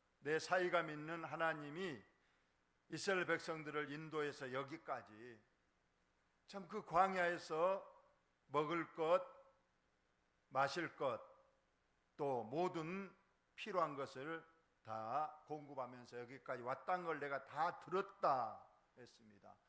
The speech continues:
소문은 분명히 나서 사람들이 듣게 됩니다. 여러분, 교회든 여러분의 신앙이든 분명히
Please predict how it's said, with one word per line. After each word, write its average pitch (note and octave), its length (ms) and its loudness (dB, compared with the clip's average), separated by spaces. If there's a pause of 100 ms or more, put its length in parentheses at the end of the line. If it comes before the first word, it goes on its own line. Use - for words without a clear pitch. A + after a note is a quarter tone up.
소문은 G#3 760 -2 (2500)
분명히 E3 680 0 (240)
나서 A#2+ 720 -4 (640)
사람들이 A#2 680 -8
듣게 B2+ 340 -12
됩니다. F#2+ 480 -18 (600)
여러분, A#2+ 400 -10 (1000)
교회든 D#3+ 840 4 (300)
여러분의 D3 760 2 (220)
신앙이든 A2 760 -8 (1040)
분명히 D#3 720 -4